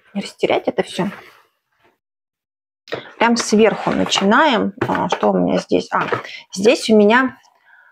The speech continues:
а, лютеин и зеаксантин. Это капсулы. Осталось, вот не осталось. Вот такой вот блистер.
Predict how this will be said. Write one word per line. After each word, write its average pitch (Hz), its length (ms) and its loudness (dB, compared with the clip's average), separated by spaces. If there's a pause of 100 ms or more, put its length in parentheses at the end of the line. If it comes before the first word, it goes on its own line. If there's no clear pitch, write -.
(420)
а, 185 320 4
лютеин 233 480 4
и 254 200 4
зеаксантин. 208 840 0
Это 202 480 2 (140)
капсулы. 240 840 2 (220)
Осталось, - 440 -2 (260)
вот 180 120 -6
не 185 80 -4
осталось. 185 300 -6
Вот 233 200 0
такой 196 280 -2
вот 180 180 -4 (560)
блистер. 285 480 0